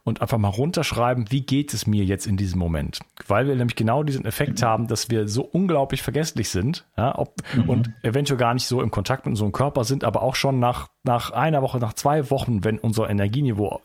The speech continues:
Speaker 1: aufwärts oder abwärts gegangen ist, uns gar nicht mehr da genau daran erinnern können, wie war es denn jetzt eigentlich? Und wenn man
Speaker 2: Wie es vorher war.
Speaker 1: Ja, und wenn man es jetzt mal drei, vielleicht sogar sechs Monate, äh, etwas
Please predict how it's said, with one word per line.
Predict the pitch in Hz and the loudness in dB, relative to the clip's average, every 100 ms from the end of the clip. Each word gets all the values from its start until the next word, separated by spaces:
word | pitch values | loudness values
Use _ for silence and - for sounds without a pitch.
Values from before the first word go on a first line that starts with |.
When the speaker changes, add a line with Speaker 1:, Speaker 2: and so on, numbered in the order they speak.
| - | -6
Speaker 1:
aufwärts | - 143 127 104 | 0 0 2 0
oder | 95 | 0
abwärts | 92 - 110 - | -2 0 0 -2
gegangen | 92 87 80 | -2 0 0
ist, | 110 | -2
uns | - 127 - | -2 -4 0
gar | 123 | 0
nicht | 139 - | 0 0
mehr | 123 | 0
da | 117 | -2
genau | 104 104 107 | 0 2 2
daran | 135 131 117 113 | 2 2 0 0
erinnern | 117 131 120 | 0 0 0
können, | - 113 113 - - - 123 | 0 2 0 -2 -6 -6 -2
wie | 110 | 0
war | 104 131 | 4 2
es | 139 - | 2 -2
denn | 85 | -2
jetzt | 78 - | -2 -4
eigentlich? | 80 67 69 - - - - | -4 -4 -6 -8 -10 -10 -2
Und | 98 | 0
wenn | 127 | 2
man | 127 | 2
Speaker 2:
Wie | |
es | - | 2
vorher | - 123 123 110 | 2 4 6 4
war. | 98 101 117 | 2 0 2
Speaker 1:
Ja, | 110 | 2
und | 107 117 | 4 2
wenn | 135 | 2
man | |
es | 135 | 0
jetzt | 127 127 | 0 0
mal | 107 | 0
drei, | 107 113 139 147 131 | 2 2 4 2 0
vielleicht | - 113 | -2 -2
sogar | 131 101 | 0 0
sechs | 143 - | 0 -2
Monate, | 143 139 131 127 | 0 0 0 0
äh, | 123 117 110 - | 0 2 0 0
etwas | 113 107 - - | -2 -2 -4 -10